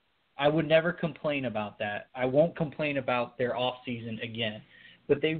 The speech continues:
won't do that because they don't want to show their pieces, blah, blah, blah, blah, blah, whatever. But the problem is, is that you look at the teams that continue to get better,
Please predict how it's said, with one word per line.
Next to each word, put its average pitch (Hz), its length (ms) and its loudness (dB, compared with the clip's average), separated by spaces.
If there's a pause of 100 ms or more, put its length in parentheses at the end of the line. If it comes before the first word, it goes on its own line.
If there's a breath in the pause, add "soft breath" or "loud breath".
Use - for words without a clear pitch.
(120)
won't 156 320 4
do 196 300 -2
that - 360 -4
because 139 300 -2
they 131 100 4
don't 143 160 4
want 147 140 0
to 143 80 -2
show 147 160 0
their 131 140 0
pieces, 175 600 0
blah, 139 140 6
blah, 131 140 0
blah, 123 160 2
blah, 117 100 -2
blah, 107 240 0
whatever. 110 540 -4 (920)
But 147 260 4
the 143 100 0
problem 190 520 4
is, 175 320 -2
is 135 280 -4 (100)
that 120 360 -2 (1400)
you 165 320 -4
look 208 300 4
at 175 240 0
the 143 80 -10 (120)
teams 123 460 -8 (500)
that 131 200 4
continue 151 640 -4
to 131 160 -2
get 127 320 4
better, 120 440 4